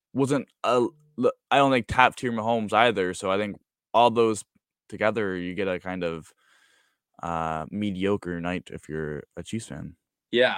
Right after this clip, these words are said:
Speaker 2: I mean, I, again, I'd like to see the Lions win. Dan Campbell, um, one of my favorite coaches in the league. Um, did you see his halftime interview he did?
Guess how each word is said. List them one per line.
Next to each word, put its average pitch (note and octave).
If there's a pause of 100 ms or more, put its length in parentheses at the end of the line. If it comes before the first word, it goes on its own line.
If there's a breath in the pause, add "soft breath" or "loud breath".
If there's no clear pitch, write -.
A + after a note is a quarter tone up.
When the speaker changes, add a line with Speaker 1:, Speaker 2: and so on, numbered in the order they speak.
(160)
Speaker 2:
I B2+
mean, D3
I, D#3 (200)
again, C3
I'd A#2
like C3+
to -
see C#3+
the B2+
Lions A#2+
win. A#2
Dan A#2+
Campbell, A2+ (140)
um, G#2
one A#2
of A#2
my G2+
favorite G#2+
coaches A2
in G#2
the G2
league. G2+ (460)
Um, F2+
did A2
you C#3+
see G#3+
his -
halftime C#3 (320)
interview D3
he D#3
did? D#3